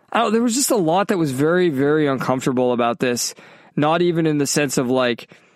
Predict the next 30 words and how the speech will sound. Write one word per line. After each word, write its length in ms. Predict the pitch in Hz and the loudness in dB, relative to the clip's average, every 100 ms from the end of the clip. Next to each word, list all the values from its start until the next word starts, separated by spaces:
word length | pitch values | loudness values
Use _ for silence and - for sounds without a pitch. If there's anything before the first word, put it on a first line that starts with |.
| _ _ - | _ _ -2
politically 520 | 156 143 151 160 156 | 0 2 0 0 0
or 100 | 139 | 0
philosophically. 760 | 143 135 - 127 139 170 220 | 0 0 0 0 0 -2 0
It 100 | 202 | 0
just 320 | 139 165 - - _ _ _ _ _ - | -2 -4 -4 -12 _ _ _ _ _ -6
wasn't 480 | 175 165 180 202 | 0 0 2 0
enjoyable 520 | 170 139 143 156 143 143 | 0 2 2 2 2 0
to 60 | |
watch 280 | 131 135 139 | 2 0 0
this. 140 | 139 | -2
Tra-, 140 | - 165 | -2 -2
it 80 | 185 | 0
was 180 | 233 208 | 0 0
like 140 | 254 | 0
they 100 | 240 | -2
t-, 180 | - 214 | -2 -2
they 140 | 220 | 0
did 160 | 185 214 | 0 0
The 60 | 190 | 0
Walking 480 | 139 156 175 180 131 | 0 -2 0 -2 0
Dead 260 | 143 175 | 0 0
and 140 | 175 - | 0 -2
took 180 | - | 0
out 160 | 170 156 | 0 0
the 80 | 143 | -2
zombies. 720 | 113 117 139 202 254 - - - _ _ _ _ _ _ _ _ _ _ _ - | -2 0 0 0 -2 -4 -8 -14 _ _ _ _ _ _ _ _ _ _ _ -4
All 240 | 196 220 | 0 2
very 260 | 180 147 135 | 2 0 0
strange. 640 | - 123 113 - - - _ _ | -2 -2 -2 -6 -10 -10 _ _
Tackle. 420 | - 143 120 104 | -2 -2 -2 -8